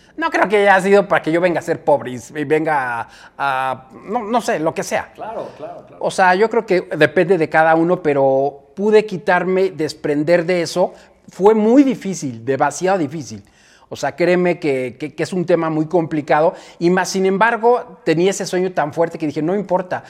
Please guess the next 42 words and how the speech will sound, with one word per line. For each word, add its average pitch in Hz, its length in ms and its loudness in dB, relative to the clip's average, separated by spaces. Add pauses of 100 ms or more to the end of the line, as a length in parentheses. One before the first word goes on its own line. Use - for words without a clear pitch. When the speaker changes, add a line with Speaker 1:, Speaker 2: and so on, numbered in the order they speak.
(180)
Speaker 1:
yo 165 140 2
voy 202 120 4
a 214 80 2
seguir 185 240 -2
con 180 140 0
mi 160 80 -2
cartulina 156 580 -2
y - 20 2
voy 175 120 2
a 180 40 2
seguir 180 500 -4
visualizando", 156 800 -2 (240)
pero 170 180 6
a 185 60 8
la 180 120 6
vez 214 200 -2 (420)
quería 214 340 6
encontrar 240 440 4
el 254 80 2
pretexto 196 800 -4
para 160 440 -2
tener 185 200 0
ese 233 180 0
match 185 300 -4 (260)
y 151 100 2
entenderlo. 156 640 -4 (380)
Pero 185 240 6
no 240 140 2
me 294 160 2
fui 254 260 2
a, 170 380 6
a 165 360 -2
media 208 240 2
hora 202 160 4
de 175 60 2
vuelo 185 300 2
cuando 135 240 0
lo 127 100 -2
comprendí. 143 720 -4 (600)
Ahí 160 240 8
dije, 156 240 2
"Ya, 151 180 2